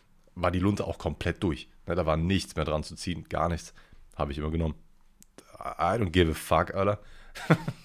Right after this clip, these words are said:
Ja, und der Rest des Abends war auch noch sehr, sehr nice. Und, ähm, jetzt hört er mich, wie ich widerspreche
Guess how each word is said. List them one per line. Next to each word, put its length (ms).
Ja, 280
und 140
der 100
Rest 160
des 140
Abends 280
war 80
auch 140
noch 120
sehr, 220
sehr 120
nice. 300
Und, 280
ähm, 240
jetzt 240
hört 160
er 60
mich, 200
wie 100
ich 180
widerspreche 560